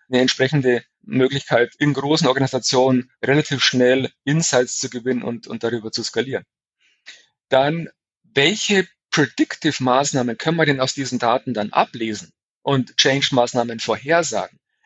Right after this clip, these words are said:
Es macht ja relativ wenig Sinn, wenn ich sage, „Na ja, wir haben, wir haben seit vier Wochen haben wir da ein Problem in der Fachabteilung“, sondern ich will ja wissen,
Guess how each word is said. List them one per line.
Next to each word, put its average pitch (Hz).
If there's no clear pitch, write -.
Es 131
macht 160
ja 151
relativ 143
wenig 151
Sinn, 151
wenn 139
ich 127
sage, 131
„Na 123
ja, 139
wir 131
haben, 139
wir 120
haben 143
seit 135
vier 147
Wochen 143
haben 135
wir 127
da 117
ein 117
Problem 123
in 120
der 107
Fachabteilung“, 123
sondern 123
ich 117
will 135
ja 120
wissen, 139